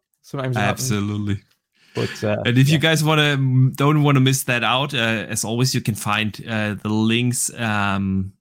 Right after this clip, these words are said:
Speaker 2: uh, to, to Wandering Dutch's channel all in the description of this show. Um, that makes it very easy for you to navigate over if you haven't, uh, subscribed already.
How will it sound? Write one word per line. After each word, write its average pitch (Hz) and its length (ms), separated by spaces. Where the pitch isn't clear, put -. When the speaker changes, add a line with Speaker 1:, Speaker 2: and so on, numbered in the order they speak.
Speaker 2:
uh, 101 260
to, 107 160
to 101 340
Wandering 98 500
Dutch's - 480
channel 104 640
all 117 240
in 110 100
the 98 100
description 107 540
of 98 140
this - 160
show. 160 400
Um, 107 640
that 98 100
makes 98 320
it 90 80
very 101 260
easy 101 540
for - 120
you 107 180
to 147 140
navigate 107 400
over 101 300
if 131 240
you 113 80
haven't, 92 500
uh, 110 60
subscribed - 680
already. 98 640